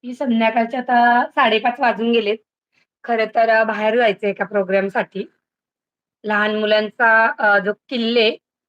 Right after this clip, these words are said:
आणि रांगोळी स्पर्धा झाली होती, त्यामध्ये आमचा नंबर आलेला आहे आणि आज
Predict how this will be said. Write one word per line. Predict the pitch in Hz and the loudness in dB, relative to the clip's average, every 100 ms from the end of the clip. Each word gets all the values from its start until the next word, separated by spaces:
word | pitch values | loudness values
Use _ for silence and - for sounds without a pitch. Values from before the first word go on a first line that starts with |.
| _ | _
आणि | - 208 214 | -6 -2 0
रांगोळी | 226 214 214 233 233 247 | 0 0 0 -4 -4 -10
स्पर्धा | - 254 233 247 | -4 -2 0 0
झाली | 262 240 202 | 0 -2 -6
होती, | 170 202 285 _ _ _ - | -10 -14 -16 _ _ _ -2
त्यामध्ये | 220 226 226 | 0 2 0
आमचा | 226 220 220 - 233 | 0 -4 -8 -2 -2
नंबर | 233 220 220 240 | -2 -2 -2 0
आलेला | 233 208 202 202 | 0 0 0 0
आहे | 202 196 196 - _ _ _ | 0 -2 -6 -12 _ _ _
आणि | 220 208 202 202 202 | -4 -4 -2 -4 -2
आज | 214 208 | 0 -2